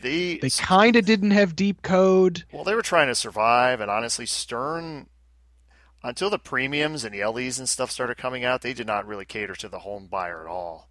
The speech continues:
Speaker 2: Yeah, that's for su-, now, if you look at, like, something like Lord of the Rings or The Simpsons Pinball Party, with their code and all of that crazy stuff, they're very much,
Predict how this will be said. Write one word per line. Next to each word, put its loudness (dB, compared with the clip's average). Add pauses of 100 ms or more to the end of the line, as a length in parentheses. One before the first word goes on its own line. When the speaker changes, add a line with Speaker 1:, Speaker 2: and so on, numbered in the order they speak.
Speaker 2:
Yeah, 4
that's 0
for -4
su-, -6
now, 2
if -2
you 4
look 0
at, 0
like, 2
something -2
like -4
Lord 4
of -4
the 2
Rings -4
or -10
The -10
Simpsons -8
Pinball 2
Party, -4
with -8
their 4
code 6
and -2
all 0
of 0
that 2
crazy -6
stuff, -8
they're 4
very 8
much, 2